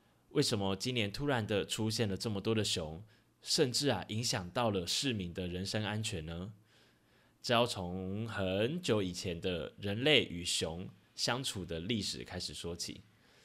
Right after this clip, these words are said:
要说久也没有到很久啦，但是在北海道，人们啊从很久以前就会用陷阱啊、枪啊等等的武器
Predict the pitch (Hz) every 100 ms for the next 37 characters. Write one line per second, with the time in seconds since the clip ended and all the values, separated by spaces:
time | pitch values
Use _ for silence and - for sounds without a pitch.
0 | - - _ _ _ _ - 190 185 180
1 | - 110 98 110 113 107 92 101 80 62
2 | 107 - 98 101 101 113 101 104 110 123
3 | 85 123 82 - - - - - - 120
4 | 180 143 95 - 98 104 110 110 139 117
5 | - 85 87 107 104 107 95 - 156 117
6 | - 82 85 85 90 - 107 107 98 101
7 | 120 143 110 92 87 82 131 90